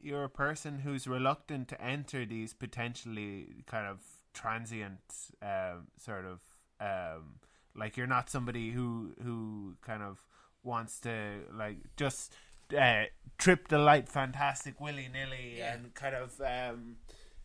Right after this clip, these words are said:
Speaker 1: um, go, go into things not knowing kind of,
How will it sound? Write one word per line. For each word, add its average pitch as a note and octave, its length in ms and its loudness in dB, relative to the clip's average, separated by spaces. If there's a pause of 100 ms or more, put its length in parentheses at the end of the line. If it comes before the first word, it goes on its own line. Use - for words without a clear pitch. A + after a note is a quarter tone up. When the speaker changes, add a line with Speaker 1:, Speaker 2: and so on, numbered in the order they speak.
(220)
Speaker 1:
um, B2 560 0 (220)
go, C3 640 -2 (120)
go C#3 220 4
into C3+ 800 0 (140)
things B2+ 320 -2
not A#2+ 240 -2
knowing B2 600 2
kind B2 220 -2
of, A#2 320 -4